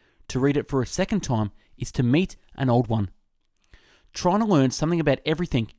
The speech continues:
and everything about something. Turn driving time into learning time with audio learning. We have to be able to recognize that the attainment of knowledge is the highest labor of mankind. What we know is a drop.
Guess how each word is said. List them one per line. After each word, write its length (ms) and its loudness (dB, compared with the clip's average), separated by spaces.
and 200 -6
everything 440 -2
about 220 -2
something. 400 -4
Turn 240 2
driving 440 -2
time 340 -2
into 260 -4
learning 340 4
time 340 -2
with 260 -2
audio 280 4
learning. 400 4
We 100 6
have 80 4
to 80 -4
be 100 4
able 160 2
to 80 0
recognize 460 -2
that 100 -4
the 100 -2
attainment 440 -2
of 100 -4
knowledge 420 0
is 140 -6
the 100 -2
highest 480 -4
labor 320 -2
of 140 -6
mankind. 600 -2
What 220 2
we 100 2
know 300 4
is 140 -2
a 80 0
drop. 460 0